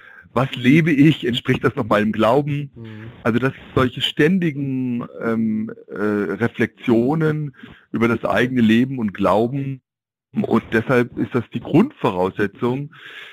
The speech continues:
Speaker 1: dass wir jetzt ein Interview auch mit meinen Nachbarn machen können und fragen, wer ist das, Tobias Feix, wie lebt der? Und, ähm, dass dann hoffentlich, äh,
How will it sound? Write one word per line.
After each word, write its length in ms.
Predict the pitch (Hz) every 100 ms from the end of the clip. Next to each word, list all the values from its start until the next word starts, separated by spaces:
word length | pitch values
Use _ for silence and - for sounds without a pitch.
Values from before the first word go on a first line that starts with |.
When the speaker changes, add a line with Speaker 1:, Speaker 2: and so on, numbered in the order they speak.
| - -
Speaker 1:
dass 220 | 127 120 - - -
wir 280 | 117 127 120
jetzt 280 | 127 165 - _ -
ein 120 | 143
Interview 400 | 151 151 120 143
auch 100 | 123
mit 140 | 131
meinen 180 | 113 110
Nachbarn 400 | 131 - 147 117
machen 380 | 98 110 110 107
können 320 | 117 135 160
und 140 | 139
fragen, 280 | 117 117 120
wer 140 | 123 147
ist 180 | 156
das, 140 | 151 135
Tobias 340 | 131 123 120
Feix, 220 | 120 117 -
wie 80 | 127
lebt 300 | 131 135 123
der? 300 | 120 120 123
Und, 260 | 113 110 - - - - - 113
ähm, 520 | 107 107 110 110 104 -
dass 160 | 113 113 - - _ -
dann 560 | 110 139 151 165 151
hoffentlich, 880 | - - 151 - 151 156 160 - - - - _ _ -
äh, 340 | - 135 127